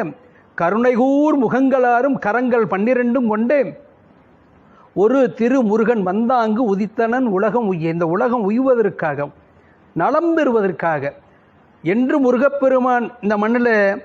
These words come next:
உதித்தானோ, தேவர்களுக்காக உதித்தான் என்பதை விட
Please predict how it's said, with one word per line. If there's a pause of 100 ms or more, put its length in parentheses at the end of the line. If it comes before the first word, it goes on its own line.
(120)
உதித்தானோ, (1300)
தேவர்களுக்காக
உதித்தான் (220)
என்பதை
விட